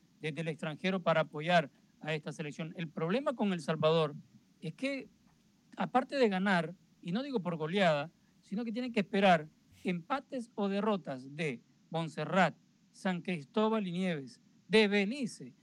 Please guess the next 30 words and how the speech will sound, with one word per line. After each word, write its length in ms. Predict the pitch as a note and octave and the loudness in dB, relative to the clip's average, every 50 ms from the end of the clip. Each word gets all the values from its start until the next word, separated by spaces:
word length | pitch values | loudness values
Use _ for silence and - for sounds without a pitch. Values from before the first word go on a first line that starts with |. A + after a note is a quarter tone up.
| _ _ _ | _ _ _
Martinica, 1040 | G#3 F3 A3 A3+ G#3+ G3+ F3 - G3+ F#3+ F#3+ F#3+ B3 C4+ A3+ - - - D3+ C3 - _ | 2 4 6 6 6 4 2 -2 -2 -2 0 0 0 -2 -2 -4 -8 -10 -12 -12 -12 _
de 400 | F#3 G#3+ - - - - - A#3+ | -6 -6 -6 -8 -2 2 4 4
República 640 | A#3 A#3 A#3+ G#3+ - C#4+ D#4 D4+ D4+ C#4 A#3 C4+ B3 | 4 4 2 0 -2 -4 -6 -6 -8 -2 0 2 2
Dominicana, 840 | A#3+ A3+ A3 G#3 G#3 G3+ G3 F3 - A#3 A3+ G#3+ F#3+ F3 D3+ - - _ _ _ _ _ | 2 2 0 0 -2 -2 -4 0 4 4 4 4 2 0 -2 -4 -6 _ _ _ _ _
hasta 240 | - E3+ E3 - F3+ | -10 -10 -6 -6 -2
la 140 | E3 E3 F3 | 0 0 0
misma 300 | G3 A3+ A3+ G#3 G3 F3+ | 2 0 2 2 0 0
Nicaragua 800 | F3+ F3 D#3 D3 - E3 D#3+ F3 G#3 B3 C4+ C4 C#4 C#4+ C#4+ C#4 _ _ - _ _ _ _ | -2 -6 -8 -2 0 2 4 6 6 4 4 2 0 -2 -2 -4 _ _ -20 _ _ _ _
y 160 | - G#3+ A#3 A3+ | -4 -4 -2 -2
de 180 | A#3+ B3+ A#3+ G#3 | -2 -2 -2 -2
Guayana 540 | G3 G3 F3+ F3 E3 F3+ G#3 A#3 B3 B3 | -2 -2 -2 -2 -2 -2 -4 -4 -4 -6
Francesa. 800 | G3 - F#3+ D#3+ C#3+ C#3 B2 - - B3+ C#4 A3+ - - C#3 C#3 - _ _ _ _ _ | -6 -6 -8 -8 -8 -8 -10 -2 2 2 2 2 0 -6 -12 -12 -16 _ _ _ _ _
Son 260 | _ - - G#3 A#3 A#3 | _ -6 -4 -2 0 0
demasiados 460 | A3 F#3+ E3 D3+ - - A3+ A#3 A3 | 0 0 -2 -2 -2 0 0 0 0
resultados 640 | G#3+ F3 D#3+ D3+ D3 - G3+ A3 A3+ A#3 - - - _ _ _ _ | 0 -2 -4 -4 2 4 4 6 4 4 0 -2 -8 _ _ _ _
para 240 | - F3 F3 E3 D#3+ | 2 2 4 4 2
combinar 640 | - - - E3+ E3 D3+ D#3+ E3 G3+ B3 D4 D#4 - _ _ _ _ _ _ _ _ _ _ _ | -2 -6 -8 -10 -8 -8 -6 -4 -2 -2 -2 -4 -6 _ _ _ _ _ _ _ _ _ _ _
esta 320 | - A3 G3+ - - F#3+ F3+ | -4 -4 -4 -2 -2 -2 -2
victoria 380 | E3+ D#3+ D3 - F3+ F3+ F3+ | -2 -6 -6 -6 -6 -4 -4
de 80 | F3 F3 | -6 -6
El 60 | E3 | -6
Salvador 340 | E3+ F3+ F3 F3 G3+ A#3 A3 - _ - | -4 -2 -2 0 0 -2 -2 -6 _ -6
y 100 | - G#3 | -4 -2
poder 320 | E3 - G3 G3+ A#3 C#4 | 0 2 4 4 6 6
entrar 380 | D4 D4 - - C4 C#4+ C#4+ A#3+ | 4 2 2 4 4 4 4 4
de 180 | A#3+ D4+ D#4 A#3+ | 0 -2 -2 -2
panzazo 760 | - - C#4 C#4+ C#4+ C4+ A#3+ A3+ - C4+ C#4 G#3+ - G#3+ | -2 -4 -4 -2 -2 -6 -8 -6 -4 -4 -4 -6 -6 -8
a 80 | F#3 E3+ | -10 -8
Copa 300 | - F3+ D3+ F#3+ D#3+ C#3+ | -8 -8 -6 -4 -4 -6
Oro. 200 | C#3 C3 C3+ | -6 -6 -12